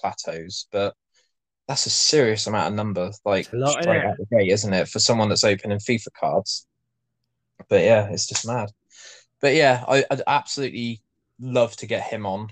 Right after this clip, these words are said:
Speaker 1: but I just, I know that he's obviously got Happy Hour and he's got, you know,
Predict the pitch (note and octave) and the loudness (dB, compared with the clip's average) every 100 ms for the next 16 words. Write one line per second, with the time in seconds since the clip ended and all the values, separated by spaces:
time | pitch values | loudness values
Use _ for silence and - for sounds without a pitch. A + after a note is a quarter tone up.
0 | _ A2 - G#2 G2+ G2+ - - _ - | _ -4 -4 -4 -8 -10 -10 -10 _ -8
1 | G#2 G#2 F#2+ - G#2 G2+ G2 - F#2+ G2 | -4 -4 -4 -8 -8 -8 -6 -6 -4 -4
2 | - G#2 - G2+ G2 G2 G2 G2 G2 G2+ | -4 -6 -4 -2 2 2 2 -2 -6 -8
3 | - F2+ _ _ - A2+ G#2 G2+ | -4 -4 _ _ -8 -6 -4 -4